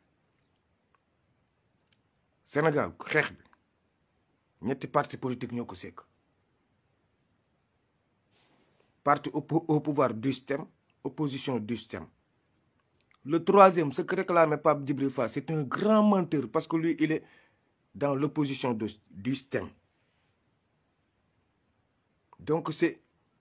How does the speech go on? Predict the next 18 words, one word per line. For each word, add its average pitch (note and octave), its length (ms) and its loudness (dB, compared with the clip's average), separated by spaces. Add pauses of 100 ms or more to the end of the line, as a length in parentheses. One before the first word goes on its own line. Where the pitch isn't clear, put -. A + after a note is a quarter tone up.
(960)
la C#3+ 160 0
troisième F#3 540 4 (100)
incarnation D3 840 -2
politique B2+ 500 -6
qui C3+ 140 -6
vient B2+ 240 -2
d'arriver B2 360 -2
au A#2+ 180 -4
Sénégal. A2 500 -6 (1400)
C'est D3 240 -4
qui, A2+ 400 -8 (540)
Pastef, C3 420 -4 (840)
un C3 80 -8
parti D3 340 -4
politique C#3 460 -4 (480)
hors A3+ 240 8
stem, - 380 -4 (2000)
anti-stem. E3 600 -2